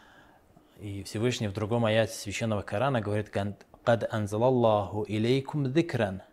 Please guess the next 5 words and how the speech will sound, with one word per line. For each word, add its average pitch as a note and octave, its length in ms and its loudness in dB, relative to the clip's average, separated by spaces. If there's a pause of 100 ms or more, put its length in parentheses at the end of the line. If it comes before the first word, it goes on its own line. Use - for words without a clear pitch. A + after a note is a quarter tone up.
(420)
расулян G#2+ 680 2 (640)
ятлу C#3+ 540 4
алейкум A#2+ 520 4
аятиллахи G#2 1040 -2
мубайинат G2 920 -4